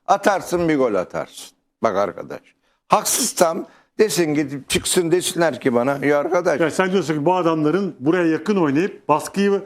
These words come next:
Speaker 1: Tabii.
Speaker 2: bu üçüncü
Speaker 1: Kendi sahanında top oynamaz arkadaş.
Speaker 2: Birinci
Speaker 1: İyi
Speaker 2: bölge.
Speaker 1: takım maçı almak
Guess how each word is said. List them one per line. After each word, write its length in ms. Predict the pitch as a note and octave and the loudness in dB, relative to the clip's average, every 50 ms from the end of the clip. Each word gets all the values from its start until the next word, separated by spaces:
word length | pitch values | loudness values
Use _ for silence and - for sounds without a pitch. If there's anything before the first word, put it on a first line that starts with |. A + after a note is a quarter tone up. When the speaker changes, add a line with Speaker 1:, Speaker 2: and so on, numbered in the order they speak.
| - | -2
Speaker 1:
Tabii. 240 | - C#3 - - - | -2 -2 -2 0 0
Speaker 2:
bu 80 | F3+ G3 | 0 0
üçüncü 360 | E3 B2+ F#3 G3 E3 D3+ G3 | 0 0 -2 -2 2 2 2
Speaker 1:
Kendi 400 | F#3+ F#3 G3+ G#3+ A3+ G#3+ B3 B3 | 2 2 0 0 0 0 0 0
sahanında 540 | G3 - G#3+ G#3+ G#3+ G#3 G#3+ G#3 G#3 G#3+ G#3 | 2 2 2 2 2 0 0 2 2 0 2
top 240 | G#3 G3 G3 G3 F3 | 2 0 0 2 2
oynamaz 420 | G3 G3 F#3+ G3 G3+ G#3 F#3+ D3+ | 0 2 2 2 2 0 2 2
arkadaş. 640 | E3 D#3+ C#3+ - F3+ G3 F#3 D#3 B2 - - - - _ _ _ _ D3 | 2 0 2 0 0 2 2 0 0 -2 -8 -16 -20 _ _ _ _ 0
Speaker 2:
Birinci 220 | F3 F#3 F#3+ G3 | 2 2 2 2
Speaker 1:
İyi 140 | A#3 B3 B3+ | 2 2 2
Speaker 2:
bölge. 100 | - D3 | 0 2
Speaker 1:
takım 560 | - A3 G3+ - - F3+ D3+ B2+ A2+ G#2+ G#2 | 2 2 2 4 2 2 2 0 -2 0 2
maçı 380 | B2+ E3+ G3 G3 - - G#3 F3 | 2 2 2 2 0 0 0 2
almak 560 | C#3+ D3+ F3 F3+ F3+ E3+ E3+ D#3 C3+ A#2+ - | 2 2 2 2 0 0 2 0 0 0 -6